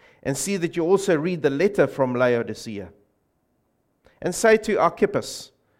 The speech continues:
'See that you fulfill the ministry that you have received in the Lord.' I, Paul, write this greeting with my own hand.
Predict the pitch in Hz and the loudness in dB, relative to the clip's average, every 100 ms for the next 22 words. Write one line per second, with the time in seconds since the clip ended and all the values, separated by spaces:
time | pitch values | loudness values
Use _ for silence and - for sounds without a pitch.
0 | _ _ _ - - 190 175 175 165 139 | _ _ _ -12 -6 -4 -2 -2 -4 -6
1 | 143 131 180 180 170 156 156 151 - 110 | -6 -4 0 0 0 0 -2 -4 -8 -8
2 | 101 98 110 - 135 127 113 110 - 147 | -10 -10 -10 -6 -6 -4 -6 -8 -10 -12
3 | 143 139 - 139 135 113 95 90 - _ | -12 -12 -10 -8 -6 -8 -10 -14 -20 _
4 | _ _ _ _ _ _ _ _ _ _ | _ _ _ _ _ _ _ _ _ _
5 | _ _ _ _ _ _ _ 123 135 143 | _ _ _ _ _ _ _ -4 -2 -2
6 | 139 143 107 - - _ _ _ _ - | -4 -4 -4 -8 -20 _ _ _ _ -2
7 | 123 165 165 160 - 139 165 - 170 139 | 2 2 0 -12 -8 -6 -6 -6 -4 -4
8 | 139 127 147 160 143 110 98 - | -2 0 0 0 -2 -10 -12 -20